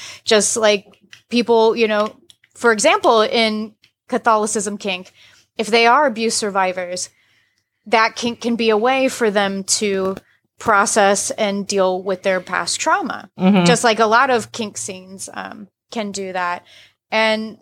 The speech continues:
Speaker 1: so, y-, you know, I, I do a lot of counseling, but I'm also just a presence. I'm out there, very publicly religious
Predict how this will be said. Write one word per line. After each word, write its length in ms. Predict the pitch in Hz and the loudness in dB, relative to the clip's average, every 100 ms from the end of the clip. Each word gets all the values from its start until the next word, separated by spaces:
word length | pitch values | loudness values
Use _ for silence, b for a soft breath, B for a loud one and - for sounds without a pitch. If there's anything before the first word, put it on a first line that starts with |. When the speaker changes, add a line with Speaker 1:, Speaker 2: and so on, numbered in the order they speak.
| - | -10
Speaker 1:
so, 720 | - 233 220 220 214 208 - _ | -2 2 4 2 -2 -6 -12 _
y-, 300 | - - - _ _ _ _ _ | -20 -20 -20 _ _ _ _ _
you 180 | 233 240 | 0 2
know, 180 | 214 208 | 4 4
I, 280 | 226 220 | 4 4
I 60 | 247 | 2
do 140 | 233 | 0
a 20 | 277 | 2
lot 140 | 240 | 2
of 80 | 233 | 2
counseling, 340 | 240 220 240 | -2 0 0
but 120 | 240 | 2
I'm 100 | 247 | 2
also 280 | 269 285 285 | 2 0 -2
just 320 | 233 233 226 - | -2 -2 -2 -4
a 160 | 233 208 | -4 -4
presence. 600 | - 240 240 196 185 - | -4 -4 -4 -6 -10 -8
I'm 320 | 214 208 208 - B B B | -6 -4 -6 -10 B B B
out 300 | 220 233 247 | 0 0 0
there, 340 | 220 220 214 214 | 0 2 2 -2
very 280 | 208 220 240 | -2 -2 -2
publicly 520 | - 214 220 220 226 | -2 -2 -2 -2 -4
religious 800 | 214 208 196 190 196 196 - | -2 -4 -4 -2 -2 -2 -4